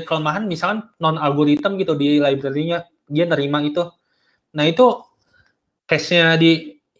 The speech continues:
yang bagian ketiga dikosongin aja, dia udah, udah nerima juga gitu kan.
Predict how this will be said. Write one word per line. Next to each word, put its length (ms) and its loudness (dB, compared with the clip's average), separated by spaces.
yang 160 0
bagian 320 2
ketiga 320 -2
dikosongin 640 0
aja, 320 -2
dia 160 2
udah, 240 2
udah 160 0
nerima 320 0
juga 240 0
gitu 240 -2
kan. 160 -10